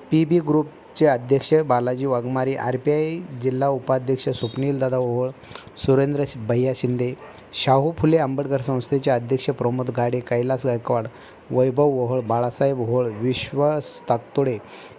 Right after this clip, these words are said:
यांच्यासह अनेक भीमसैनिक मोठ्या संख्येने सामील झाले होते. अन्नदानाच्या कार्यक्रमानंतर सायंकाळी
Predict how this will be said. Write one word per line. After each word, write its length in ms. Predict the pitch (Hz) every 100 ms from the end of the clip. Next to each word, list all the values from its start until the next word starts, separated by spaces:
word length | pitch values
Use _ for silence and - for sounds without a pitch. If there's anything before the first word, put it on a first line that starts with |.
| - 139
यांच्यासह 640 | 139 127 147 139 147 156 -
अनेक 340 | 143 160 151
भीमसैनिक 580 | 131 135 127 139 143 160
मोठ्या 280 | 135 117 127
संख्येने 440 | 131 123 131 143
सामील 380 | 143 117 120 123
झाले 220 | 123 110
होते. 280 | 110 104 - - - - - - - - - -
अन्नदानाच्या 680 | 151 165 165 170 170 170 185
कार्यक्रमानंतर 880 | 127 123 123 131 135 143 143 156 127 - - - - -
सायंकाळी 640 | 123 135 139 147 156 160